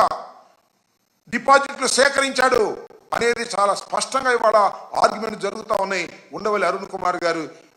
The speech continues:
ఆ, వేసిన పిటిషన్లో. అంత అవినీతి పత్రిక మీది ఈ పత్రిక. చంద్రబాబు నాయుడు గారు కాపాడుతున్నటువంటి పత్రిక ఇది. చంద్రబాబు నాయుడు గారి కోసం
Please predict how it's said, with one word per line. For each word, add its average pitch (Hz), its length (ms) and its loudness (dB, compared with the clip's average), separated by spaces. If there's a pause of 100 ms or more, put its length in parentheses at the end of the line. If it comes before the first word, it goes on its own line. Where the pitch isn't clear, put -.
ఆ, 165 220 2
వేసిన 180 300 -2
పిటిషన్లో. 135 640 -12 (560)
అంత 202 220 -8
అవినీతి 240 460 -8
పత్రిక - 480 -12
మీది 226 640 -8
ఈ 170 100 -12
పత్రిక. - 360 -8 (760)
చంద్రబాబు 247 360 4
నాయుడు 247 180 2
గారు 254 180 2
కాపాడుతున్నటువంటి 262 800 2
పత్రిక 262 300 -8
ఇది. - 300 -8 (520)
చంద్రబాబు 240 360 2
నాయుడు 254 280 4
గారి 254 120 2
కోసం 254 260 0